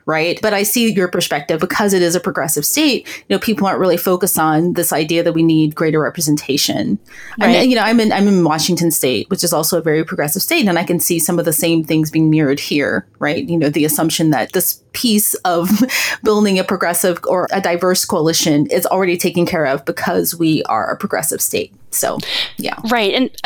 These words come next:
Speaker 2: but I, to your point, I, I think that there is something to that where, you know, Evelyn Murphy, the first female to hold statewide office in Massachusetts,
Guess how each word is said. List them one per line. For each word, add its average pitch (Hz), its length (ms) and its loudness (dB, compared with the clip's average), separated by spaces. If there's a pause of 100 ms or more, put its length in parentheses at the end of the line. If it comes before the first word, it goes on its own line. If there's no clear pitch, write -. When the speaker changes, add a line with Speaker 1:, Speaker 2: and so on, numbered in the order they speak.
Speaker 2:
but 262 100 2
I, 269 180 0
to - 200 -4
your 294 80 0
point, 254 280 0
I, 214 100 0 (140)
I 214 80 -2
think 320 260 0
that 285 160 -2
there 208 200 2
is 202 120 0
something 190 360 0
to - 180 0
that 147 260 -2
where, 175 440 2
you 208 180 0
know, 170 380 0 (160)
Evelyn 220 300 2
Murphy, 180 420 2
the 160 260 0 (360)
first - 440 0
female 196 500 0
to 175 100 0
hold 175 240 0
statewide 165 360 0
office 160 400 0
in 208 80 -2
Massachusetts, 220 880 0